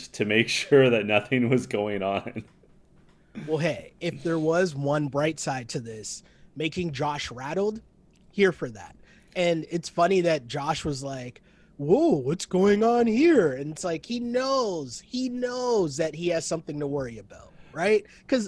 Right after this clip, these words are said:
Speaker 2: obviously you would rather be partnered with C T <laughs> than Josh. Of course you would, right?
Speaker 1: Making Josh rattled is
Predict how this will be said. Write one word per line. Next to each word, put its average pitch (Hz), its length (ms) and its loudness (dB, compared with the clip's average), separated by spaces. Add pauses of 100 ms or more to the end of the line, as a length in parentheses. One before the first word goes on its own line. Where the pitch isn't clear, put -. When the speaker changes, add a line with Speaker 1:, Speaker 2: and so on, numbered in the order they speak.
(160)
Speaker 2:
obviously 196 560 2
you 170 140 -2
would 151 100 0
rather 160 240 2
be 151 160 -4
partnered 156 400 0
with 147 180 -2
C 170 300 -6
T 160 460 -4 (240)
<laughs> 151 360 -6
than 160 460 -4
Josh. - 640 -4 (280)
Of 233 240 -6
course - 360 2
you 120 180 -12
would, - 260 -18
right? 175 260 -8 (300)
Speaker 1:
Making 151 800 0
Josh 113 440 4
rattled 101 720 2
is 90 480 -6